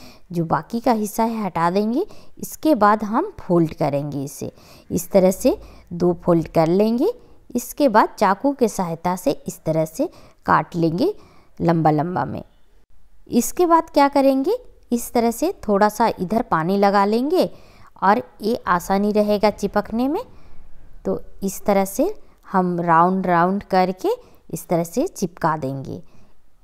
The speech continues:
देखिए कितना सुंदर डिजाइन बन रहा है। देखिए इस तरह से डिजाइन बनाकर बच्चों को देने से बच्चे बहुत खुश हो जाते हैं और उन लोग को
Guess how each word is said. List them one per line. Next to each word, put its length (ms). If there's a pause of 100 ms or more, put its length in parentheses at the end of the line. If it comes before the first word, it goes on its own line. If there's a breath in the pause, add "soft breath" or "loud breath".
(360)
देखिए 480
कितना 320
सुंदर 380
डिजाइन 520
बन 240
रहा 120
है। 180
देखिए 380 (380 soft breath)
इस 240
तरह 180
से 160
डिजाइन 480
बनाकर 500 (180)
बच्चों 300
को 120
देने 320
से 140
बच्चे 360
बहुत 420
खुश 280
हो 80
जाते 340
हैं 240 (480 loud breath)
और 180
उन 260
लोग 180
को 180